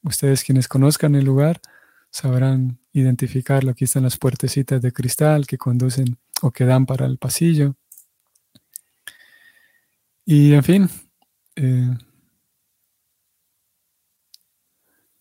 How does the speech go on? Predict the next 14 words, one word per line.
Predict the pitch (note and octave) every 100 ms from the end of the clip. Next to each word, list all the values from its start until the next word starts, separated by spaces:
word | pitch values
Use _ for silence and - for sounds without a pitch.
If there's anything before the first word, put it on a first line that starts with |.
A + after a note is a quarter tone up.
| _ _ _ _ _ _ _ _ _ _
aquí | D#3 C3 - C#3+
hay | C#3+ C#3
algunas | C3+ C3+ C#3 C3 C#3+
otras | - C#3 B2
fotografías | D3 C3+ C3+ B2+ D3 C#3
de | B2+
Prabhupada | - C3 B2 C3+ C3
en | C3 B2+
México. | C3 A2+ - C3 A#2+ _ _ -
Aquí | C#3+ -
algunas | C3 C3 C3 B2
en | B2+
el | B2
parque, | D#3 D#3 - C#3+